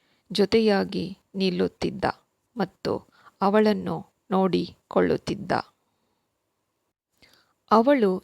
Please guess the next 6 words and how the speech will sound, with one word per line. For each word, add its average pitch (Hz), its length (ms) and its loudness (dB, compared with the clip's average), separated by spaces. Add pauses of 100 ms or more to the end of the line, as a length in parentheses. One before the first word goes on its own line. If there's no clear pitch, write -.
(140)
ಈ 247 320 -4 (180)
ಜಗತ್ತನ್ನು 202 800 0 (440)
ನೋಡಲು 214 580 0
ಸಾಧ್ಯವಾದರೆ 190 1000 0 (420)
ಅವಳು 214 520 2 (140)
ಗೆಳೆಯನನ್ನು 196 920 2